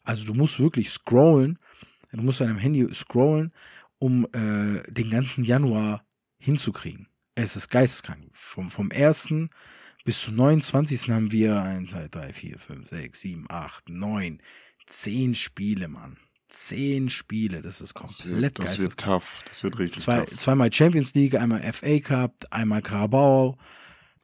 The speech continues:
Speaker 1: Es wird wirklich haarig, Mann.
Speaker 2: Ja, fein. Apropos Carabao, was sagst du zu dem Draw gegen
Speaker 1: Ähm,
Speaker 2: Newcastle?
Speaker 1: find, find ich irgendwie geil, ehrlich gesagt.
Speaker 2: Mhm.
Speaker 1: Weil es könnte sein, dass wir dann halt, ähm,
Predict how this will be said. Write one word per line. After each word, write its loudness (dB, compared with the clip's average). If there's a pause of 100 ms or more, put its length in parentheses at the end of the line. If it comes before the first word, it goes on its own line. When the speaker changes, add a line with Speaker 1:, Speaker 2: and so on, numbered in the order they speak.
(200)
Speaker 1:
Es -4
wird -10
wirklich -12
haarig, -10
Mann. -12 (580)
Speaker 2:
Ja, -16
fein. -6 (720)
Apropos 6
Carabao, 8
was 4
sagst 4
du 2 (260)
zu 0
dem 2
Draw 4 (160)
gegen 0
Speaker 1:
Ähm, 4 (160)
Speaker 2:
Newcastle? 2
Speaker 1:
find, -6
find 6
ich 2
irgendwie 2
geil, 8
ehrlich 2
gesagt. 0 (720)
Speaker 2:
Mhm. -2 (180)
Speaker 1:
Weil 6 (400)
es 0 (440)
könnte 6
sein, 4
dass -2
wir 0
dann -2
halt, -4
ähm, -8